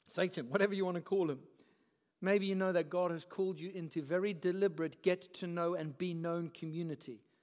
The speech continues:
but you got hurt once and you said no to ever being an in-depth community again, and you're more and more isolated, and you, as a result, you just drift. You don't grow in your life 'cause there's no one around you to get to know you, to encourage you, to protect you,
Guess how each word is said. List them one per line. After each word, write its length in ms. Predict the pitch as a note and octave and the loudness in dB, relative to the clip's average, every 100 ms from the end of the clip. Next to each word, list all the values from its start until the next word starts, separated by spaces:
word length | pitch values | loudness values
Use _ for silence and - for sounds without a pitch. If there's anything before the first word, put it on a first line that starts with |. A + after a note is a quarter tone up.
| _ _ _ | _ _ _
but 100 | D3+ | -6
you 80 | D#3+ | -2
got 160 | F3 E3 | 0 2
hurt 300 | G3 D3 C#3 | 2 0 -4
once 400 | A#2 B2+ - - _ _ _ | -12 -10 -12 -14 _ _ _
and 140 | C3+ C#3+ | -8 -6
you 80 | |
said 240 | C3+ D3+ C3+ | -4 -2 -2
no 260 | D3+ E3 D3 | -2 -4 -4
to 200 | - E3 | -6 -6
ever 300 | D3 C3 G#2 - _ _ - | -4 -4 -4 -14 _ _ -6
being 220 | C#3+ C#3+ | -4 -2
an 100 | C#3+ D#3+ | -4 -4
in-depth 500 | D#3+ D3 D3 - - | -4 0 0 -2 -12
community 540 | C#3+ C#3 C#3+ C3 C3 | -8 -6 -6 -6 -6
again, 360 | A#2+ C3+ A2+ A2+ _ _ - | -4 -4 -6 -12 _ _ -10
and 140 | C3+ | -6
you're 100 | C#3+ | -4
more 280 | D3+ E3 D#3+ | -2 0 0
and 80 | D#3 | 0
more 180 | D3+ D#3 | -2 -2
isolated, 680 | D3 C#3+ - C3+ B2+ - B2 C3 | -6 -8 -8 -6 -8 -8 -10 -10
and 160 | C3+ | -10
you, 140 | C3 A#2+ - - | -10 -12 -18 -16
as 160 | B2+ C3+ | -14 -8
a 40 | |
result, 320 | C3 A#2+ B2+ B2 | -8 -6 -8 -10
you 100 | A#2+ | -12
just 280 | B2 B2 - | -10 -12 -10
drift. 400 | B2 - - - _ _ _ _ _ _ _ _ - | -12 -12 -20 -20 _ _ _ _ _ _ _ _ -8
You 100 | C3+ | -4
don't 280 | C#3+ C#3 - _ _ - | -4 -4 -12 _ _ -8
grow 320 | D3 D3 C#3+ | -2 0 0
in 100 | C3+ | -4
your 100 | B2+ | -6
life 300 | B2+ A2+ G#2 | -8 -10 -16
'cause 160 | - A#2+ | -16 -14
there's 140 | B2 | -12
no 100 | C3+ | -10
one 120 | C#3 C3+ | -8 -8
around 300 | C#3 C#3 C3+ | -8 -8 -8
you 60 | |
to 60 | B2 | -6
get 140 | C3+ | -8
to 140 | - B2+ | -8 -10
know 200 | C3+ C3+ | -6 -6
you, 180 | B2 | -8
to 120 | A2+ B2 | -10 -14
encourage 480 | A#2+ - C3+ C3 | -14 -10 -8 -8
you, 80 | A#2+ | -10
to 100 | A2 | -16
protect 560 | G#2+ - - D3 - - | -20 -20 -14 -12 -12 -14
you, 180 | C3 | -12